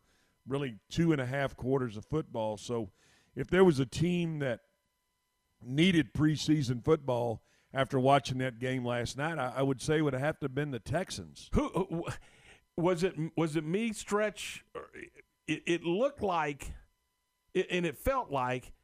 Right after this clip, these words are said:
Speaker 2: that Deshaun Watson couldn't go through his progressions. It, it looked like it was one, two, "Oh, we gotta move, we gotta move. The pocket's moving. Now I gotta scramble." I mean, it, it, it looked like he did not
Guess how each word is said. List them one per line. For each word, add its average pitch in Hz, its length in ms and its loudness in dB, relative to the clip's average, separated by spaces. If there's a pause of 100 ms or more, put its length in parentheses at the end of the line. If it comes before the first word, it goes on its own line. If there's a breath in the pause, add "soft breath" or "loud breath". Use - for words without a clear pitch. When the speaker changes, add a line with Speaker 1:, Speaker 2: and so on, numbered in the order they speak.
(460)
Speaker 2:
that 151 180 0
Deshaun 180 380 0
Watson 170 380 -2
couldn't 170 260 -2
go 165 120 0
through 160 200 0
his 139 100 -2
progressions. 123 580 -2
It, 143 280 -2
it 160 120 0
looked 175 160 -2
like 151 220 0
it 135 60 0
was 113 140 -4
one, 202 260 0
two, 226 180 -2
"Oh, 208 280 2
we 139 120 -2
gotta 156 200 2
move, 190 420 0
we 135 120 0
gotta 160 160 0
move. 175 360 -2
The 127 80 -2
pocket's 151 420 -2
moving. 165 400 -2
Now 151 160 0
I 151 140 0
gotta 143 240 -2
scramble." 117 500 -4
I 127 100 -2
mean, 135 180 -2
it, 165 200 -4
it, 170 120 -4
it 156 200 -6
looked 208 220 -2
like 190 180 -4
he 180 140 -6
did 147 260 -4
not 170 320 -2